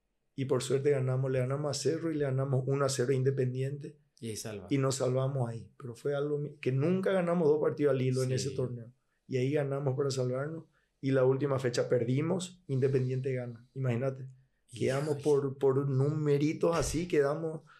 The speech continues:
Speaker 1: nos salvamos del descenso. Así
Speaker 2: Y
Speaker 1: fue.
Speaker 2: bueno, Frei, eh, General Díaz, ya el último. ¿Cómo fue terminar tu carrera ahí? ¿Cómo fue después de tanto? Porque vos jugaste en los equipos más grandes de Paraguay, Frei. Yo, eh, viste que siempre comento, ¿verdad? Cerro, Olimpia, Nacional,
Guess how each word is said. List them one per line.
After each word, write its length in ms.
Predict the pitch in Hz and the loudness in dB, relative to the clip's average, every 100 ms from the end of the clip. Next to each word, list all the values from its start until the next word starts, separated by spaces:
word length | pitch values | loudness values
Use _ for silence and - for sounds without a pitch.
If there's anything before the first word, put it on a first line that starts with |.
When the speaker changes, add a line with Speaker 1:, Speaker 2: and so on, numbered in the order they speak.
| _ - | _ -6
Speaker 1:
nos 200 | 143 135 | -2 0
salvamos 500 | 135 127 131 135 123 | 0 0 -2 -2 -2
del 180 | 127 | -2
descenso. 540 | 123 - 110 110 - - _ _ _ - - - - - _ | -4 -8 -10 -14 -16 -16 _ _ _ -20 -14 -10 -10 -12 _
Así 440 | 120 117 117 113 110 | -16 -8 -4 -4 -4
Speaker 2:
Y 40 | |
Speaker 1:
fue. 100 | 110 | -2
Speaker 2:
bueno, 280 | 117 123 123 | 0 0 -2
Frei, 300 | 117 107 101 - - - | -2 -4 -6 -12 -20 -10
eh, 580 | 120 120 117 113 117 113 | -4 -2 -2 -2 -4 -4
General 420 | 131 135 143 135 127 | -2 -2 0 0 0
Díaz, 320 | 160 165 139 | 0 0 0
ya 100 | 151 | 0
el 120 | 147 | 0
último. 560 | 139 131 123 107 101 - _ | -2 -4 -4 -4 -8 -14 _
¿Cómo 240 | - 123 127 | -8 -4 -4
fue 420 | 127 127 120 101 | -2 -4 -4 -8
terminar 360 | 123 117 117 120 | -8 -6 -4 -6
tu 100 | 123 | -6
carrera 440 | 123 110 120 117 | -6 -2 -2 -2
ahí? 380 | 110 135 143 135 - - | -4 -4 -4 -4 -8 -8
¿Cómo 220 | 113 120 | -6 -6
fue 460 | 117 120 117 113 104 - - - - - _ _ _ - - - | -4 -2 -2 -2 -8 -14 -18 -20 -20 -20 _ _ _ -20 -20 -14
después 300 | 113 123 120 | -6 -2 0
de 120 | 123 | 0
tanto? 440 | 120 123 131 127 | 0 0 0 0
Porque 220 | 120 117 107 | -2 -4 -2
vos 220 | 120 135 | 0 2
jugaste 360 | 156 143 147 | 2 0 -2
en 60 | 165 | -2
los 160 | 160 143 | -2 -2
equipos 320 | - 139 143 | -6 -6 -4
más 160 | 143 | -2
grandes 260 | 123 151 180 | 0 0 -2
de 60 | 175 | -6
Paraguay, 480 | 156 127 139 175 | -4 -4 -4 -6
Frei. 280 | 131 117 110 | -8 -8 -6
Yo, 180 | 117 117 | -6 -6
eh, 100 | 127 | -6
viste 300 | 117 120 151 | -4 -6 -8
que 120 | 160 - | -10 -8
siempre 420 | - - 151 175 | -4 -2 -2 -2
comento, 400 | 160 120 127 120 | 0 0 0 -2
¿verdad? 160 | 113 113 | -4 -6
Cerro, 400 | - 139 135 123 | -2 0 2 0
Olimpia, 520 | 120 139 135 127 117 | -2 -4 -4 -6 -8
Nacional, 840 | 117 117 113 101 117 131 117 113 | -8 -10 -10 -6 -4 -2 -4 -10